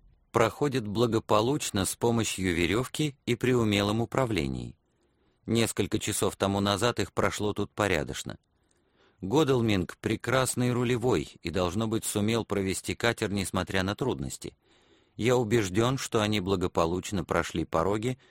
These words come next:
с местной помощью, конечно, и теперь снова в погоне. Боюсь только, что катер пострадал,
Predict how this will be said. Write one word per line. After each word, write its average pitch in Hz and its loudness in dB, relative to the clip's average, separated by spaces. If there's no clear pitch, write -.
с - -6
местной 104 0
помощью, 90 0
конечно, 113 0
и 120 2
теперь 135 0
снова 104 0
в - -20
погоне. 80 -2
Боюсь 120 2
только, 107 0
что 104 -2
катер 113 -2
пострадал, 104 0